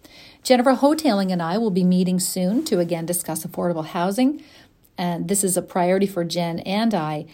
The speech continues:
and I look forward to supporting her in this important work. Fred Gould and I spoke recently about a concern some landowners have in the Fort Lawrence area.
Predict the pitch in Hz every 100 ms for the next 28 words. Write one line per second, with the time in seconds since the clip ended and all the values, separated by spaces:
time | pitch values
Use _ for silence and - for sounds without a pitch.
0 | - _ 175 170 165 170 - 170 165 160
1 | 175 - 175 165 160 160 151 180 160 160
2 | 160 175 - 170 170 165 170 - - _
3 | _ _ _ - - _ - 196 190 311
4 | 320 175 - - _ _ 180 170 170 175
5 | - 185 180 196 196 214 214 220 208 208
6 | 220 208 - 226 226 226 - - - -
7 | 240 233 233 233 311 185 160 160 - 175
8 | 160 160 180 180 - 170 175 175 196 214
9 | 214 175 165 160 160